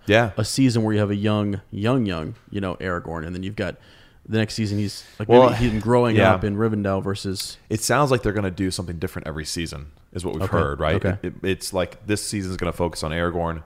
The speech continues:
Speaker 1: the next one's gonna be something different.
Speaker 2: Oh, see, that's what
Speaker 1: So, yeah.
Speaker 2: Really?
Speaker 1: Yeah, and I think, I think it could be so interesting to
Speaker 2: Wow.
Speaker 1: I don't know, man. The way, the way these storytellers can weave threads throughout a character's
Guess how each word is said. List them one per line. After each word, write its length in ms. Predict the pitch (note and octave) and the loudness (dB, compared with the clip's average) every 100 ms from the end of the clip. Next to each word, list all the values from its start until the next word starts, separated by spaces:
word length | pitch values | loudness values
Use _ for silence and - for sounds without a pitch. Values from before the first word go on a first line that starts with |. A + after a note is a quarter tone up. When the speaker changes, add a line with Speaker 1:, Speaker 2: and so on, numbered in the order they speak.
| - | -10
Speaker 1:
the 80 | E2 | -6
next 220 | E2 - | -6 -6
one's 120 | E2+ | -6
gonna 140 | E2+ D2+ | -6 -8
be 100 | D#2 | -8
something 360 | D2+ A#2 A#2+ | -2 2 2
different. 360 | C3+ C#3 C#3+ D3 | 2 2 2 2
Speaker 2:
Oh, 420 | D3 C#3 A#2 G#2 | 4 4 2 0
see, 240 | - - C3 | -2 0 2
that's 240 | C3+ C3+ | 2 0
what 100 | C3+ | 0
Speaker 1:
So, 340 | A2 F#2 E2 - | 4 4 4 2
yeah. 320 | G#2+ F#2 D2+ | 2 2 2
Speaker 2:
Really? 400 | C#3 F3+ D#3+ B2+ A2 | 0 0 0 0 2
Speaker 1:
Yeah, 220 | F#2 D2+ G#2+ | 2 0 2
and 80 | |
I 60 | C#3 | 2
think, 280 | F3 - - | 2 -2 0
I 80 | B2+ | 0
think 300 | C#3 D3+ - - _ _ _ - | 0 -2 -6 -14 _ _ _ -2
it 80 | B2+ | -2
could 140 | A#2 | -2
be 100 | G#2 | -4
so 260 | G#2 C3+ A#2 | 0 0 0
interesting 360 | A2 - G#2+ F#2+ | -2 -4 -6 -6
to 540 | - G2 F#2 F2 D#2+ - | -2 0 2 0 -4 -10
Speaker 2:
Wow. 60 | - - - - - _ | -12 -12 -16 -20 -20 _
Speaker 1:
I 120 | - | -4
don't 100 | A#2+ | 0
know, 100 | G2+ | 0
man. 200 | F#2+ F2+ | 0 0
The 80 | G#2 | 0
way, 260 | A2+ D#3 D#3 | 2 2 2
the 160 | A2+ | 0
way 140 | A2 D3 | 2 2
these 160 | C#3 | 0
storytellers 960 | - G#2+ G2+ G#2+ A2 G#2+ - G2 G2 F#2+ | -4 0 2 2 0 -2 -4 0 0 -2
can 320 | - F2+ D#2+ | -4 -6 -6
weave 340 | F2 F#2+ G2+ F#2+ | -4 -2 -2 -4
threads 640 | - F#2 E2+ F#2 F2+ - - - _ _ _ _ | -6 0 2 2 -2 -10 -14 -20 _ _ _ _
throughout 420 | - G#2+ G2+ G2+ - | -4 2 6 6 4
a 60 | |
character's 640 | - G2+ G2 - F#2 E2 | 2 4 4 2 -4 -4